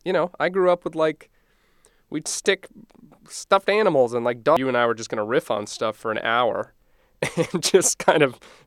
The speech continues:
just have conversations like we just had about the Christmas tree. Um, that idea sort of sputtered, and then you ended up becoming the host of the Walk Off podcast, uh, our U S A Today Sports Major League Baseball podcast. And so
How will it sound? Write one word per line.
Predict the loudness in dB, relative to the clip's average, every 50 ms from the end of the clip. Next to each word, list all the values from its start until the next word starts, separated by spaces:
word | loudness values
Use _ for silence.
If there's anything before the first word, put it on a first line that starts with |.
| -8
just | -6 -6 -6 -6 _ _ -6
have | 0 0 0 2 4
conversations | 2 2 2 2 0 0 -2 -2 -2 -4 -4 -4
like | -4 -4
we | -4 -6
just | -8 -8 -4
had | -2 -2 0
about | 0 -2 -4 -6 -6
the | -8
Christmas | -2 -2 -2 -2 -4 -8 -10 -10
tree. | -10 -8 -6 -6 -6 -6 -8 _ _ _ _ _ _ _ _ _ -6
Um, | -4 -2 -2 -2 -2 -6 -8 -14 _ -4
that | 0 2 2 2 2
idea | 2 0 -2 -2 -2 0 2 2 0 0 -6 _
sort | -16 -8 -4 -4 -4 -4
of | -4
sputtered, | -8 -4 -2 0 0 2 0 0 -2
and | -2 -4
then | -4 -4
you | -4 -4 -2 -2
ended | -2 -2 -2 -4
up | -4 -6 -6 _ _ _
becoming | -14 -12 -8 -6 -6 -4 -6
the | -6
host | -6 -6 -8 -8 -8
of | -10
the | -8 -4
Walk | 0 2 2 2 2 0
Off | -2 -2 -2 -4
podcast, | -6 -6 -6 -6 -8 -6 -6 -6 -6 -8 -10 -10 -8
uh, | -8
our | -6 -6 -6 -6 -6
U | -6 -6 -8
S | -8 -8 -8
A | -8
Today | -6 -6 -8 -8
Sports | -10 -10 -10 -10 -10 -10 -10 -14 -18 _ _ _ _ _ _ _ _ _ _ -8
Major | -8 -8 -6 -6
League | -8 -6 -4
Baseball | -4 -4 -4 -4 -6 -6 -4
podcast. | -4 -6 -6 -4 -6 -6 -6 -6 -8 -12 _ _ _ _ _ _ _ _ _ _ _ -6
And | -6 -6 -6
so | -6 -2 0 2 4 4 2 2 0 -2